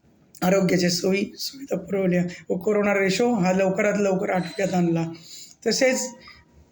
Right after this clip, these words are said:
जनावरांवरती लंपीचा रोग आलेला असताना शासन जिथं कमी, जिथं कमी तिथं आम्ही, या ह्याच्या बोधवाक्याप्रमाणे रोहितदादांनी स्वतःच्या पैशातून या जनावरांवरती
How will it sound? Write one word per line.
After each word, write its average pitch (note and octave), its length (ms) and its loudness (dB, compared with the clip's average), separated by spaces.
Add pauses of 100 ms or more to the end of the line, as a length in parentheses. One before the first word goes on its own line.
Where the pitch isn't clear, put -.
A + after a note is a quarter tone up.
(140)
जनावरांवरती A#3+ 1080 2
लंपीचा A3+ 400 2
रोग A3+ 240 2
आलेला A3 240 2
असताना A3 320 0
शासन G#3+ 440 2
जिथं A3 240 2
कमी, G#3+ 240 2
जिथं A#3 340 2
कमी B3 200 4
तिथं A#3+ 260 2
आम्ही, A3+ 340 2
या G#3 80 4
ह्याच्या G#3 720 0 (240)
बोधवाक्याप्रमाणे A3+ 960 2
रोहितदादांनी A3+ 640 2 (480)
स्वतःच्या B3+ 440 2
पैशातून A3+ 680 2 (440)
या G3+ 500 2 (120)
जनावरांवरती G#3+ 920 0